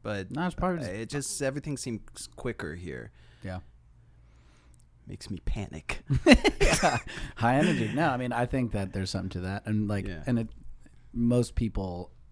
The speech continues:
Speaker 2: at least some point mention Italy.
Speaker 1: Oh,
Speaker 2: In
Speaker 1: yeah.
Speaker 2: some way,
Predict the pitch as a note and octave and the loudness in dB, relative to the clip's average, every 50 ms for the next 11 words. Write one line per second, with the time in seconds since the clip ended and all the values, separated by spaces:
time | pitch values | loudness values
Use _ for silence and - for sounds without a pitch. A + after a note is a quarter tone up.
0 | - - G#2+ G#2 F#2+ F#2+ F#2+ F#2+ F#2+ F#2+ G2 - - - G2 F2+ F#2 F#2+ - - | -14 -8 -8 -8 -6 -6 -8 -6 -4 -4 -4 -6 -6 -6 -6 -6 -6 -8 -10 -10
1 | F#2 F2 E2+ E2 F2+ F2 F2 E2+ F2 - - E2+ E2 F2 E2 E2 E2+ E2+ F2+ - | -10 -10 -10 -10 -10 -8 -8 -8 -8 -8 -8 -8 -8 -8 -10 -10 -10 -12 -14 -14
2 | - - - - - - - - - G2+ G2+ G2 F#2 F2 F#2 F2+ E2 D#2+ E2+ D#2 | -16 -20 -20 -20 -20 -20 -16 -10 -6 -4 -4 -2 -2 0 -2 -2 -2 -2 -4 -4
3 | E2 - F2 - - | -6 -8 -10 -10 -12